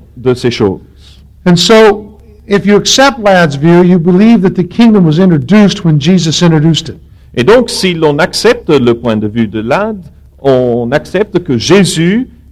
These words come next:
Speaker 1: a introduit le royaume quand il est venu.
Speaker 2: In Mark, the first chapter, the fourteenth verse,
Speaker 1: Dans Marc, chapitre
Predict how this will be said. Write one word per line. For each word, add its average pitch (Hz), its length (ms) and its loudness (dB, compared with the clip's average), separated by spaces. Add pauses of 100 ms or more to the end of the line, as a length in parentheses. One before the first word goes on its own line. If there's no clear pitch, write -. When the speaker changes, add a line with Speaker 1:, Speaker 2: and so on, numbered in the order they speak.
(220)
Speaker 1:
a 135 240 -2
introduit 180 680 0 (560)
le 131 240 4
royaume 131 600 0
quand 139 240 -6
il 131 100 -4
est 123 40 -2
venu. 104 320 -8 (220)
Speaker 2:
In 160 100 2
Mark, 196 360 2
the 185 160 -6
first 185 280 -2
chapter, 202 400 0
the 135 160 -4
fourteenth 156 460 -2
verse, 151 540 -2 (340)
Speaker 1:
Dans 113 120 -18
Marc, 143 320 -8 (1300)
chapitre 143 480 -6